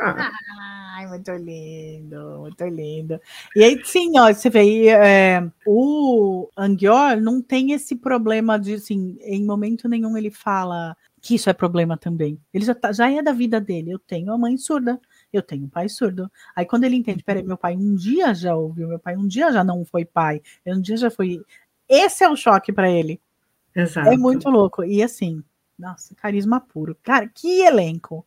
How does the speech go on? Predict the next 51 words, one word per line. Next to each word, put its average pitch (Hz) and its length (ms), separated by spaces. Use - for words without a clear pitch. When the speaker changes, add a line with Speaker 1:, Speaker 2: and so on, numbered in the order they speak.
Speaker 1:
Eu 202 160
li 214 220
bastante 208 480
sobre 170 240
a 160 40
série, - 240
porque - 160
eu 180 40
me 190 80
apaixonei 233 800
de 254 80
uma 240 160
forma 196 460
Speaker 2:
Aham. 254 60
Speaker 1:
total. 185 520
E 220 100
daí, 214 760
é, 175 580
os 180 200
dois 277 260
atores 208 440
aprenderam 165 720
guitarra. 160 720
Então 254 280
é 571 40
uma 415 160
coisa 185 280
fantástica, 165 640
porque 240 220
é - 40
um 480 180
preparo 302 840
completo. 240 800
Não 175 220
é 269 200
só, 262 240
"Ah, 214 180
eu 180 60
vou 226 140
fazer 214 240
uma 202 160
cena 190 320
de 190 120
trinta 185 380
segundos 180 540
e 196 60
eu 175 60
vou 185 140
fingir 185 480
que - 80
toco." 175 560